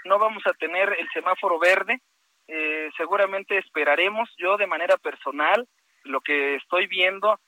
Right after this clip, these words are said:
es que de un día a otro pueden cambiar las condiciones de esta pandemia, entonces yo sería muy prudente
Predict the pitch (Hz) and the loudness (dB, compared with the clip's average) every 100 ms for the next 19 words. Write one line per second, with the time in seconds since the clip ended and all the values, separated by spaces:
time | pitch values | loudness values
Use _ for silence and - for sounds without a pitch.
0 | _ - 175 - 180 170 185 202 202 190 | _ -10 -8 -2 0 2 0 2 4 6
1 | 190 202 190 - 185 190 156 165 185 185 | 4 0 -6 -6 -8 -6 -8 -4 -2 -4
2 | - 147 143 139 - 180 190 185 160 175 | -4 -10 -10 -8 2 4 4 -2 -6 -4
3 | - 170 160 160 170 185 208 _ _ - | -2 0 -2 0 0 0 -4 _ _ -12
4 | 160 180 214 214 196 202 208 196 196 202 | -10 -4 -4 -4 -4 -2 -2 0 0 0
5 | 175 185 170 180 202 196 190 185 | -6 -4 0 2 0 0 -2 -2